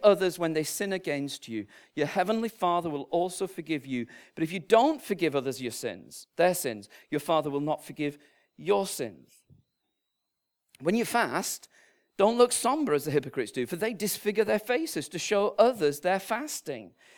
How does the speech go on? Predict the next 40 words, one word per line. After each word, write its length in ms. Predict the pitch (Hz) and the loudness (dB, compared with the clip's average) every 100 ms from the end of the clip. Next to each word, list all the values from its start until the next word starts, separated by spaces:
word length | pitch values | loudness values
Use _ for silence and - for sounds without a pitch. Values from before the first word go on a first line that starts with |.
| - - | -20 -2
Truly, 340 | 214 214 185 | 0 4 2
I 60 | 156 | 2
tell 240 | 175 175 | 2 2
you, 140 | 175 | 2
they've 180 | 143 165 | 0 0
received 380 | 170 165 185 180 | -2 -2 -6 -4
their 140 | 151 | -4
reward 360 | 135 123 123 120 | -4 -6 -6 -6
in 120 | 113 | -8
full. 260 | - 110 - - - | -8 -8 -8 -12 0
But 80 | |
when 220 | 185 214 190 | 2 2 2
you 220 | 285 349 | 2 2
fast, 580 | - 117 117 - - - _ _ | 0 -10 -12 -16 -18 -20 _ _
put 140 | - 185 | -2 2
oil 220 | 196 196 | 2 0
on 100 | 185 | -2
your 120 | 165 | -4
head 380 | - 131 101 - - _ | -4 -4 -6 -10 -20 _
and 140 | 143 151 | -4 0
wash 260 | 151 - | -2 -2
your 80 | 139 | -8
face, 500 | - 95 76 - - _ _ - | -8 -10 -10 -14 -16 _ _ -2
so 120 | 160 | 2
it'll 180 | 151 156 | 2 2
not 320 | 196 277 - | 2 2 0
be 120 | 220 | 0
obvious 340 | 180 165 165 - | 0 0 -4 -6
to 120 | - | -4
others 300 | 156 139 120 | -2 -2 -6
that 100 | 123 | -10
you're 60 | - | -10
fasting, 540 | - 98 101 - 98 | -6 -8 -10 -14 -10
but 120 | - | -2
only 240 | 190 214 240 | 0 0 -2
to 120 | - | -6
your 80 | 247 | -8
Father 440 | - 139 131 123 | -6 -4 -4 -4
who's 300 | 117 131 120 - | -6 -6 -8 -8
unseen. 720 | 151 147 147 - 120 95 85 | -8 -6 -8 -10 -10 -12 -18